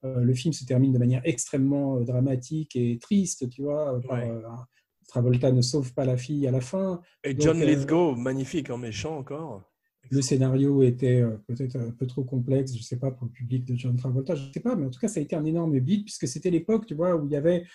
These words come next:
Speaker 1: Raiders of the Lost Ark, enfin, des films plutôt de, de, d'escapisme, de, de, comment
Speaker 2: Ouais.
Speaker 1: on dit, de,
Speaker 2: D'évasion,
Speaker 1: divertissement
Speaker 2: de
Speaker 1: pur, voilà, de, de,
Speaker 2: Ouais.
Speaker 1: et, et là, c'était un film sombre, qui était un peu plus dans la tonalité des films des années soixante-dix, tu vois,
Speaker 2: Ouais.
Speaker 1: et c'était,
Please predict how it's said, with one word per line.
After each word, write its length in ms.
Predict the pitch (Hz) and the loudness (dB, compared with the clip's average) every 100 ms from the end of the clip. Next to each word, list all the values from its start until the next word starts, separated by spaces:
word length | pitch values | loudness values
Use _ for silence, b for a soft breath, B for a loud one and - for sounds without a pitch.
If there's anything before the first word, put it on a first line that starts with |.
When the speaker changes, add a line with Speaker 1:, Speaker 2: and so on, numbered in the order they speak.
| B _ | B _
Speaker 1:
Raiders 380 | 143 151 165 156 | 0 2 0 0
of 80 | 135 | 0
the 40 | |
Lost 360 | 139 135 127 - | 0 0 -2 -6
Ark, 320 | - 160 165 147 | -4 -2 -2 -6
enfin, 160 | 127 | -4
des 100 | 135 | -2
films 240 | - 175 165 _ | 0 0 -2 _
plutôt 340 | 160 180 185 | -4 0 2
de, 160 | 147 143 | 2 0
de, 200 | 135 131 b b - - - - | -2 -4 b b -20 -18 -18 -4
d'escapisme, 840 | 127 156 - 165 175 156 180 160 | 0 0 2 0 0 -2 2 4
de, 160 | 139 135 | 4 6
de, 180 | 135 | 4
comment 200 | 127 143 | 2 4
Speaker 2:
Ouais. 100 | 139 | 4
Speaker 1:
on 40 | 127 | 4
dit, 140 | 147 | 2
de, 80 | 131 - _ | -2 -4 _
Speaker 2:
D'évasion, 440 | - 139 131 135 - | -2 2 6 6 8
Speaker 1:
divertissement 360 | 147 160 156 156 | 8 8 8 8
Speaker 2:
de 100 | 139 | 6
Speaker 1:
pur, 220 | 202 202 | 8 8
voilà, 200 | 151 151 | 8 6
de, 100 | 147 | 4
de, 140 | 143 147 | 2 2
Speaker 2:
Ouais. 180 | 131 117 | 0 0
Speaker 1:
et, 300 | 160 160 160 | 0 0 2
et 40 | 165 | 4
là, 140 | 185 | 6
c'était 240 | 202 - 156 | 4 2 0
un 100 | 143 | 0
film 340 | - 165 151 | 0 0 2
sombre, 520 | 139 - 202 202 143 127 b _ | 0 2 4 4 2 -4 b _
qui 60 | |
était 120 | 127 160 | 2 4
un 100 | 151 | 6
peu 160 | 196 | 4
plus 160 | - 196 | 2 0
dans 80 | 175 | 2
la 100 | 147 | 2
tonalité 480 | - 156 147 147 180 | 2 2 2 2 0
des 80 | |
films 180 | 139 170 | 2 -2
des 100 | 151 | 0
années 140 | 151 151 | 0 0
soixante-dix, 640 | - 147 160 151 143 139 | -2 -4 -2 -2 -2 -6
tu 100 | - | -6
vois, 120 | 135 | -2
Speaker 2:
Ouais. 60 | 135 | -2
Speaker 1:
et 20 | |
c'était, 420 | 120 139 156 147 | -2 -6 -6 -6